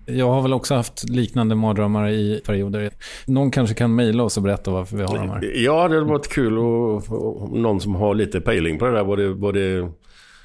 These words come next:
Speaker 2: vad det kan bero på.
Speaker 1: Mm. Vi var lite inne på din långa, långa karriär här. Jag tänker så här, du trappade ju ner den ganska, det var en tydlig sån,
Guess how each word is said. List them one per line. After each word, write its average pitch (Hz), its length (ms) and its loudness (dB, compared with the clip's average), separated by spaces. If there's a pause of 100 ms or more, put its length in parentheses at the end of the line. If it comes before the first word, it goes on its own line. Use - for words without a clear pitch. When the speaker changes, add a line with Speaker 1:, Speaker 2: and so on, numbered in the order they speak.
(440)
Speaker 2:
vad 98 100 -2
det 95 80 2
kan 87 180 2
bero 92 180 2
på. - 180 -2 (240)
Speaker 1:
Mm. 107 200 -4 (1600)
Vi 156 140 2
var 156 140 2
lite 156 240 2
inne 151 160 4
på 135 100 0
din 131 260 4
långa, 123 260 4
långa 117 260 2
karriär 123 420 2
här. 104 140 2
Jag 120 160 0
tänker 151 260 -2
så 135 100 0
här, 127 240 0
du 135 120 -2
trappade 151 440 -2
ju 160 100 0
ner 170 260 0
den 101 320 0 (140)
ganska, 113 540 -2
det 120 80 -4
var 120 100 0
en 117 60 0
tydlig 110 380 -2
sån, 101 280 -2